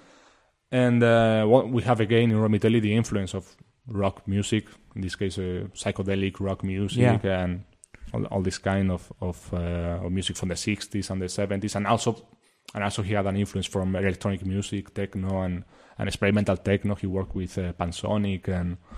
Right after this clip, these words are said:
Speaker 1: all these people. Well, and then from after Romitelli, we have, uh, this, uh, new wave of, uh, French composers like, uh, Raphaël Sennevent, uh, Bedrosian,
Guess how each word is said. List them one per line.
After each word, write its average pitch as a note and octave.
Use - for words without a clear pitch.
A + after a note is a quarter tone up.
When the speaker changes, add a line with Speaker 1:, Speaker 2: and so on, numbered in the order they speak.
Speaker 1:
all -
these F#2+
people. -
Well, A#2
and A2
then A#2+
from G#2+
after A#2
Romitelli, A2+
we G#2+
have, G#2
uh, G2+
this, G2+
uh, G#2
new G#2+
wave G#2
of, G2+
uh, G2
French G#2
composers G2+
like, F#2
uh, F2
Raphaël G2
Sennevent, F#2+
uh, F2+
Bedrosian, F#2+